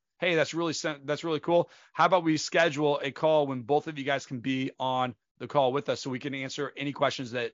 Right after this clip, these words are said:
either of you may have? So you just gotta have a little bit of boldness to be able to do it, but it's gonna help save you guys a lot more time, be more efficient, be more productive for what you guys need to do to help you guys grow your business and close more sales. So set the,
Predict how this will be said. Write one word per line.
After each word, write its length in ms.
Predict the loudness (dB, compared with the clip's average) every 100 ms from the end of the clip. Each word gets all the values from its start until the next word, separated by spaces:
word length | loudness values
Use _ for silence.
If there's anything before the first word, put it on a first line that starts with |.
| _
either 260 | -4 -2 -2
of 80 | -2
you 120 | -6
may 160 | -6 -6
have? 280 | -8 -14 -18 _ _ _
So 400 | 0 6 6 4 -2
you 220 | -4 -2
just 140 | 0
gotta 180 | 4 6
have 160 | 6 6
a 60 |
little 180 | 2 2
bit 140 | 2
of 100 | 2
boldness 400 | 4 4 4 -2
to 80 | -4
be 80 | -2
able 120 | 0
to 80 | 0
do 180 | 2 4
it, 140 | 4 0
but 340 | 2 4 2
it's 140 | -4
gonna 180 | -8 -4
help 160 | -2 -2
save 380 | -4 -2 0 0
you 80 |
guys 340 | 2 4 4 2 _ -4
a 60 | -2
lot 320 | 4 4 4
more 140 | 0
time, 360 | 0 0 0 0
be 120 | -2
more 200 | 0 0
efficient, 360 | 0 -2 -4 -4
be 100 | -2
more 180 | -2 -4
productive 720 | -4 4 4 4 0 -2 -4 _ _
for 80 | -4
what 320 | 2 2 2
you 140 | -2 2
guys 280 | 4 4 0
need 140 | -8
to 100 | -6
do 160 | -4 -2
to 80 |
help 160 | -2 -4
you 60 | -2
guys 220 | -4 -4
grow 100 | -8
your 120 | -6
business 340 | -6 -6 -8
and 100 | -10
close 240 | -6 -6 -6
more 120 | -10
sales. 340 | -6 -6 -6
So 100 | -6
set 260 | 2 4 4
the, 160 | 2